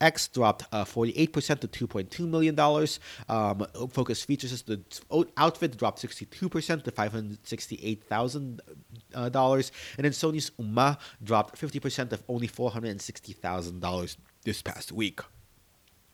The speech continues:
Overall, total domestic box office sits at eighty-two million dollars for the weekend. Uh, this coming weekend, we see the wide release of Morbius from Sony Pictures, the latest in the Spider-Man villain universe,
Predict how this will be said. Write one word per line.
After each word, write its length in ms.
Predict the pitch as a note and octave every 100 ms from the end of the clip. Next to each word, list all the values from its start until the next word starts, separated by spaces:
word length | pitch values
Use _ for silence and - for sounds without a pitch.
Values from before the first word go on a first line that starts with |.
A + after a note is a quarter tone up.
| - - -
Overall, 380 | D#3+ F3 D#3 D#3+
total 260 | D#3 D3+ D3+
domestic 420 | B2+ A#2+ - G#2
box 240 | G#2 G#2
office 260 | A2 A2 G#2
sits 200 | A2 -
at 180 | G2+ -
eighty-two 380 | B2+ C#3+ C#3+ C3+
million 260 | A#2+ A#2 G#2
dollars 280 | G2+ F#2+
for 120 | - E2+
the 80 |
weekend. 440 | D#2 D3 D3+ D3 C3+ - -
Uh, 140 | - A#2+
this 180 | F3 -
coming 240 | F#3+ E3
weekend, 320 | C#3+ D#3 C#3
we 80 | C3+
see 160 | - C3+
the 100 | A#2+
wide 380 | A2+ B2 D3
release 300 | C#3+ C3+ B2+
of 160 | - G2
Morbius 600 | G#2 B2+ D#3+ D3 G2+ -
from 140 | G#2+
Sony 260 | - G#2 G2
Pictures, 340 | C#3 B2+ C3
the 100 | G#2
latest 380 | G#2 A#2 B2+ B2
in 160 | A#2 G2
the 120 | F#2
Spider-Man 560 | - C3 C#3 C#3 B2+ A2
villain 180 | A2+
universe, 500 | G#2+ G#2 G#2 G#2+ G#2